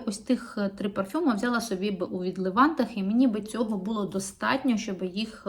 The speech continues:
порозношувати і ними насолодитися. Наступний аромат також досить цікавий, м, називається він Санталум, тобто сандал, але тут такий сандал, до якого я не дуже сильно звикла. Тобто це абсолютно для мене не огірковий сандал,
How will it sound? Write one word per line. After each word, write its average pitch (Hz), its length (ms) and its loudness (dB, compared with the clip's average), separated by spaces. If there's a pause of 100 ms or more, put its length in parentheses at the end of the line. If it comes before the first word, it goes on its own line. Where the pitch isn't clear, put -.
(100)
порозношувати 196 1040 -2
і 208 60 -2
ними 220 280 2
насолодитися. 196 1000 -2 (180)
Наступний 247 460 4
аромат 180 440 4 (100)
також 262 320 6
досить 226 400 -2
цікавий, 220 920 4
м, 226 200 4
називається 220 560 2
він 185 120 -2
Санталум, 247 680 4 (400)
тобто - 280 0
сандал, 226 760 8
але 254 340 8
тут 214 380 0
такий 262 360 4
сандал, 226 640 6
до 254 60 8
якого 240 340 4
я 240 100 4
не 226 100 4
дуже 214 240 0
сильно 208 380 0
звикла. 180 460 0
Тобто 233 280 -2
це - 260 6
абсолютно 240 460 2
для 190 160 2
мене 180 260 -2
не 226 160 4
огірковий 262 520 4
сандал, 233 480 0